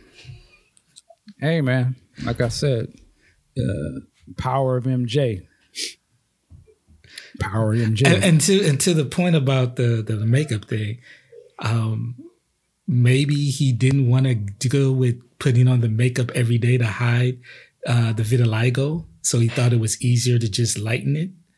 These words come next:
Speaker 2: So he didn't have to deal with all of the shading that might be required to cover up all the splotches.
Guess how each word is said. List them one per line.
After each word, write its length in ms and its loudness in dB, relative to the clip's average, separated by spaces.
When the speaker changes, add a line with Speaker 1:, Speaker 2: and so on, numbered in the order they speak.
Speaker 2:
So 120 -4
he 220 2
didn't 220 4
have 180 2
to 80 -6
deal 260 2
with 220 0
all 200 2
of 100 4
the 80 0
shading 500 4
that 140 4
might 400 2
be 120 2
required 560 -2
to 60 -12
cover 320 -2
up 160 -2
all 160 -4
the 80 -8
splotches. 720 -4